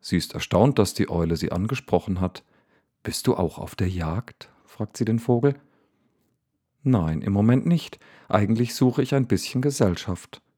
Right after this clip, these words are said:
„Und du glaubst, dass ich eine gute Gesprächspartnerin für dich wäre?“, fragt die Katze neugierig.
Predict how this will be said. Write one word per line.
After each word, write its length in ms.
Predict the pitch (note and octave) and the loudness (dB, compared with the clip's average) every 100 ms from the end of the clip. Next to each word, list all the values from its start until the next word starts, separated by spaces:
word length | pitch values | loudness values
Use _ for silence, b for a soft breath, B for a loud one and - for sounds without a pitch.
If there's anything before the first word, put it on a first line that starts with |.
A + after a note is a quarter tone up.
| _ _ _ _ _ _ _ _ _ _ - | _ _ _ _ _ _ _ _ _ _ -6
„Und 180 | F#2 - | -6 -4
du 60 | |
glaubst, 760 | - - E2 F2 - - - - | -4 0 0 -2 -6 -10 -6 -4
dass 160 | E2+ | -2
ich 240 | G2 F2+ - | -2 -2 -2
eine 220 | F#2 F#2 | -2 -2
gute 280 | F#2+ F#2 F#2+ | 0 -2 -2
Gesprächspartnerin 1160 | G#2 - - F2+ - - E2+ - F#2+ F#2 F#2 | -2 -2 0 -2 -2 -4 -4 -2 -4 -2 -4
für 180 | - A2 | -4 -4
dich 340 | - G#2+ - G#2+ | 0 -2 0 0
wäre?“, 460 | G#2 G#2+ G#2+ D3 - _ _ _ _ - | 2 0 -2 -6 -8 _ _ _ _ -10
fragt 340 | - A2+ - | -4 -4 -2
die 80 | B2 | -2
Katze 340 | B2 - - | -2 -2 -2
neugierig. 800 | B2+ B2 B2+ C#3 C3+ D#3 - | 0 0 0 0 0 0 -4